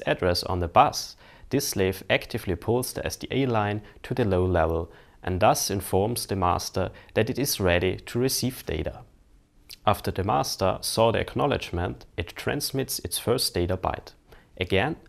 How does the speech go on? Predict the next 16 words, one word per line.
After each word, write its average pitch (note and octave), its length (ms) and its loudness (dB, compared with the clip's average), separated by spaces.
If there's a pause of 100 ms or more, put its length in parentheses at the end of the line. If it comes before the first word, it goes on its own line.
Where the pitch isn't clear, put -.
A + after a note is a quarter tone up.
(120)
the F2 80 2
most A2 340 2
significant G#2 600 -2
bit E2+ 280 -2
is - 140 -4
transmitted G#2+ 600 -2
first. - 460 -10 (640)
This D3 160 0
byte F#2+ 360 2
is - 120 -6
followed C#3+ 400 2
again F#2+ 440 -4
by F2+ 120 2
an D#2 120 0
acknowledge C3+ 580 -2
bit - 240 -4